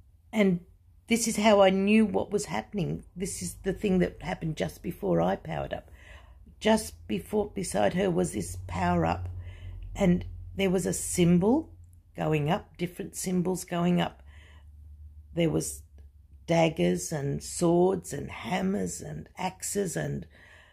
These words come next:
flames and different, different symbols, very, very bright, pretty symbols. And the top one was a crown, a th-, a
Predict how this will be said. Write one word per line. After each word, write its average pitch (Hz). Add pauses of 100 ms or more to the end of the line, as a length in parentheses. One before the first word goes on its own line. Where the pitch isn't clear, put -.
(320)
flames 185
and 147 (480)
different, 220
different 202
symbols, 208 (580)
very, 220
very 156
bright, 165
pretty -
symbols. 175 (360)
And 165
the 160
top -
one 147
was 143
a -
crown, 143
a 147
th-, - (440)
a 156